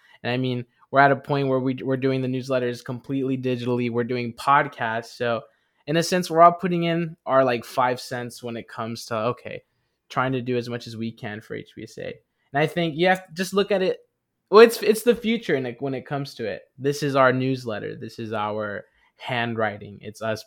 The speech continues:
plugging in our U S B mics and just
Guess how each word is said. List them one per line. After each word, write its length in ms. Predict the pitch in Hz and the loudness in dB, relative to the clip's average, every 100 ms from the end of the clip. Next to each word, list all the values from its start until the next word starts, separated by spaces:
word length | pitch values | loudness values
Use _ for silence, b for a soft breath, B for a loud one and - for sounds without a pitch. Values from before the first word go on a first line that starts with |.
| _ | _
plugging 440 | - 123 123 123 | -2 -2 -2 -4
in 120 | 117 | -4
our 100 | 117 | -4
U 200 | 113 113 | -4 -4
S 180 | 110 113 | -4 -6
B 360 | - 110 110 - _ _ - | -10 -10 -10 -14 _ _ -10
mics 680 | 117 113 113 - - - - _ _ _ - | -2 0 0 -6 -16 -16 -16 _ _ _ -6
and 340 | 117 113 113 | -2 0 -2
just 240 | 120 117 | -4 -6